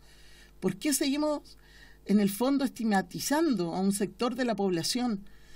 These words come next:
Entonces, ¿hay deudas históricas allí? No cabe duda. Hay impunidad instalada que la gente evidentemente ha ido arrastrando por años. Hay un negacionismo respecto de los hechos que ocurrieron antes,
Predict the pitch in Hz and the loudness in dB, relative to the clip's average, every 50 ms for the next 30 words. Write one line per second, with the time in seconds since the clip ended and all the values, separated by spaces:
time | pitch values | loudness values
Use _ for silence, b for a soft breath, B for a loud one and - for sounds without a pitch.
0 | B B B B B 208 208 208 - 269 240 240 - - 269 330 330 254 240 311 | B B B B B -2 -2 2 2 2 2 0 2 2 2 4 4 2 2 4
1 | 359 370 349 330 330 320 262 - - 277 311 349 349 330 - 294 277 311 320 262 | 4 4 6 4 4 4 2 -4 -4 -4 -2 -2 -2 -2 0 0 2 2 0 0
2 | 302 330 349 320 277 - 214 202 202 202 208 208 196 208 190 180 180 170 151 165 | 0 -2 -2 -4 -4 0 0 2 2 2 0 0 0 0 0 0 0 -2 -2 -4
3 | 160 131 104 127 - - - b b b b b b b b b b b b b | -4 -4 -6 -8 -12 -20 -20 b b b b b b b b b b b b b
4 | b - - - - - - 185 226 247 240 247 247 233 226 214 170 - 202 233 | b -20 -20 -20 -14 -2 0 0 0 2 2 2 2 2 2 2 0 0 0 2
5 | 226 220 220 233 277 311 330 320 311 294 240 - - 254 262 294 311 311 311 320 | 2 4 4 4 4 4 4 2 2 -2 -2 0 0 2 2 4 4 4 4 4
6 | 320 320 311 - - - 220 208 196 202 - 247 247 - - 254 233 220 - 214 | 2 0 -2 -6 -6 -2 0 0 0 0 0 -2 -2 -2 -2 -4 -2 0 0 0
7 | 202 208 190 220 247 254 - 269 247 262 269 269 262 - - 247 240 226 240 247 | 0 0 0 0 -2 -2 -4 -4 -2 0 0 -2 -2 -4 -4 -2 0 0 0 -2
8 | 220 226 214 208 196 - 208 226 220 214 202 180 196 165 151 156 165 165 170 180 | -2 -2 -2 -2 -4 -4 -4 -4 -2 -2 -2 -2 -2 -4 -4 -4 -4 -6 -4 0
9 | 190 202 202 208 208 208 202 196 175 175 185 180 - - 196 196 208 262 311 320 | 0 2 2 2 2 2 0 0 0 -2 -2 -2 -2 -4 -2 0 0 0 0 0
10 | 330 339 320 320 - - 240 214 196 - - 180 160 B B B B B B B | 0 -2 -2 -4 -4 -4 -6 -6 -4 -6 -8 -8 -8 B B B B B B B
11 | B B B 175 180 190 185 - 220 185 180 - 185 - - - 160 135 - - | B B B 2 2 2 2 2 0 -2 0 -2 -4 -4 -4 -4 -6 -6 -6 -6
12 | 160 160 160 165 156 147 160 185 247 311 359 370 - - - 403 370 | -6 -2 -2 0 0 0 2 2 4 4 4 2 -2 -4 -4 -4 -4